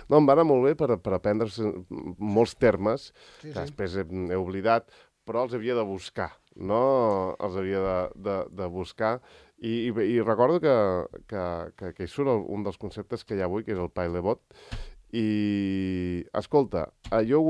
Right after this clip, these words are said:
Speaker 1: jo he buscat al diccionari, tu em dius, és que els diccionaris, eh, tots mirem per internet a veure què hi ha, i, i de vegades, doncs, són definicions, eh,
Speaker 2: Mm.
Speaker 1: pobres, m'ho deies, no?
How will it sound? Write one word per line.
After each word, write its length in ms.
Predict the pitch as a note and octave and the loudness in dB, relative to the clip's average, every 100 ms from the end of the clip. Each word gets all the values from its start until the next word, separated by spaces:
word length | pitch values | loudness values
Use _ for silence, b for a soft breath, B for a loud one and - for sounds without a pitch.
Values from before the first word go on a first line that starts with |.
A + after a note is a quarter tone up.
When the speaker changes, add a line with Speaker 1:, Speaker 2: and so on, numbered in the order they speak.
| - | 2
Speaker 1:
jo 160 | C#3+ | 2
he 60 | E3+ | 4
buscat 440 | B2 - G2 D#2 _ | 2 -2 -8 -10 _
al 240 | - F#2+ F#2 | -6 -4 -4
diccionari, 360 | F#2 A#2 A#2+ C3 | -6 -2 0 0
tu 80 | A2+ | -2
em 60 | |
dius, 140 | F#2 F2 | -4 -6
és 60 | - | -6
que 80 | A#2 | -6
els 80 | |
diccionaris, 680 | A2+ - C3 C#3+ D3+ D3+ - C3+ | -6 -4 0 0 0 -4 -4 -2
eh, 140 | A#2+ G#2 G2 | -2 -4 -6
tots 140 | B2 A2 | -6 -2
mirem 220 | B2+ A#2 | 0 0
per 120 | A#2 | 0
internet 560 | A2+ A#2+ B2 C#3 C#3+ C#3+ _ b b b | -2 -2 -2 0 0 -2 _ b b b
a 100 | - G#2+ | -6 -2
veure 220 | A2 A2+ | 0 -2
què 140 | A#2+ A#2+ | -2 0
hi 60 | |
ha, 80 | B2+ C3+ C#3 b b b b - | 2 2 -2 b b b b -10
i, 100 | G#2+ G2+ F#2+ F#2 F2+ F2 F2 - - | -4 -4 -2 -2 -4 -4 -6 -8 -8
i 40 | F#2+ | -4
de 60 | F2+ | -2
vegades, 400 | F2+ F#2+ G2+ F#2+ | 0 0 -2 -4
doncs, 160 | F#2 | -8
són 140 | G#2 G2 | -8 -8
definicions, 800 | F#2 G2+ F#2+ - G2+ F#2+ G2 - | -6 -4 -4 -4 -6 -4 -6 -8
eh, 80 | G2 F2 E2 D#2 | -6 -4 -4 -6
Speaker 2:
Mm. 80 | - | -6
Speaker 1:
pobres, 360 | G#2+ F#2+ E2+ D#2 | -2 0 -2 -6
m'ho 140 | D#2 | -6
deies, 380 | E2 D#2+ D#2 D2 | -6 -6 -6 -8
no? 140 | E2 | -4